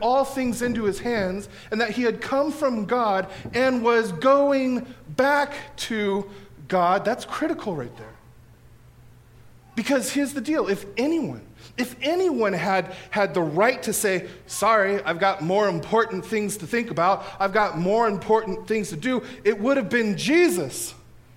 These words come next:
This is the, this is right before he was crucified, and he knows it.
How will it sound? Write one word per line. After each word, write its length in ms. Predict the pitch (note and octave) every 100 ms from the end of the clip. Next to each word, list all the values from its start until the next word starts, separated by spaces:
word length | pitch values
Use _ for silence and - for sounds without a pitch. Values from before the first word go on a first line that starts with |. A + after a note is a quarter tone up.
| - - -
This 140 | C#4+
is 100 | E4
the, 400 | C#4+ C4 G#3 - -
this 180 | E4
is 120 | D#4+ A3
right 240 | C#4 D4+
before 340 | D4+ - D#4+
he 120 | D4+ D#4
was 160 | D#4
crucified, 600 | - F#4+ F#4 D4 A#3 G#3
and 80 | A3
he 80 | D4+
knows 420 | D4 F4+ G4
it. 100 | A3